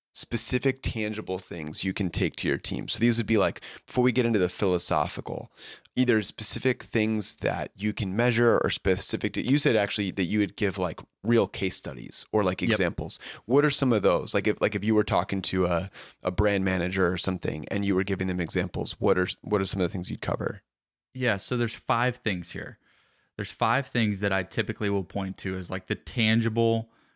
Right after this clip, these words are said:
Speaker 2: you know, R O I driven factors that you can make this decision on, whether or not you should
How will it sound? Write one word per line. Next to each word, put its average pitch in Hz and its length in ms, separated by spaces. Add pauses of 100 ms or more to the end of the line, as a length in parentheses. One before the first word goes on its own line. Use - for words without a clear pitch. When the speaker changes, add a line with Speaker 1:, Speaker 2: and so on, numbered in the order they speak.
Speaker 2:
you 101 80
know, 95 160
R 107 300
O 107 60
I 98 220
driven 95 420
factors 123 640
that 110 140
you 101 140
can 101 180
make 98 200
this 98 180
decision 98 440
on, 127 220
whether 104 200
or 98 60
not 92 260
you 98 120
should 92 280